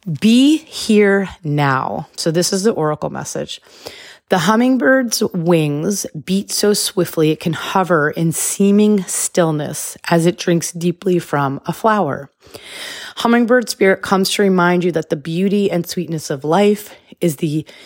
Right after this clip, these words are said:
in the internal now, the timeless present. Here and now, you are <laughs> becoming the person you wish to be,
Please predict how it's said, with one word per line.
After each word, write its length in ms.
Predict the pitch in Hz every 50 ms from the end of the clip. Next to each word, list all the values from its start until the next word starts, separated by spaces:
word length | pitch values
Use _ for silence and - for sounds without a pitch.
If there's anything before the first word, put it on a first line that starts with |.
| - _ -
in 220 | - 220 220 226
the 120 | 226 214 196
internal 760 | 185 180 175 - - - 202 196 196 196 190 196 196 185 - -
now, 520 | - 165 160 151 139 120 110 - - - _ _ _ _ _ _ _ -
the 80 | 185 170
timeless 600 | - - - - 185 180 180 180 180 175 170 -
present. 540 | _ - 160 147 139 131 131 135 - - _ - - - - - - - _ _
Here 300 | - - 233 233 240 247
and 140 | 254 247
now, 220 | 226 202 190 190 190
you 200 | 190 175 165 160
are 160 | 156 147 -
<laughs> 60 | _ -
becoming 760 | 165 - - - - - - 220 202 202 208 220 220 220 214
the 100 | 180 160
person 640 | - - - 190 180 180 185 - - - 196 190 175
you 180 | 160 165 156
wish 340 | 151 170 180 185 214 - -
to 160 | - - 170
be, 520 | 151 143 160 170 175 175 180 180 190 214